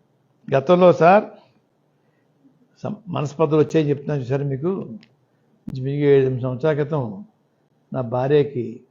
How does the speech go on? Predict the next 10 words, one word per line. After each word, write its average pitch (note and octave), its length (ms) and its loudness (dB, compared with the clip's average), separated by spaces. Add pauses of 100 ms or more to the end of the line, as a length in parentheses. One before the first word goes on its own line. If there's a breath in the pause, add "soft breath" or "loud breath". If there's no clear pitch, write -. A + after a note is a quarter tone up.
(420)
క్యాన్సర్ D3+ 400 -6
వచ్చిందండి A2 420 -12 (560)
హైదరాబాద్లో, A2+ 420 -10 (1200)
సర్జరీ D3+ 300 2
చేయించానండి. C3+ 840 -2 (840)
ఫిఫ్టీన్ D3+ 320 -6
డేస్ G3 260 2
హాస్పిటల్లో F3 560 0
ఉన్నామండి. C#3+ 600 -4 (1160)
మళ్ళా D#3+ 340 -2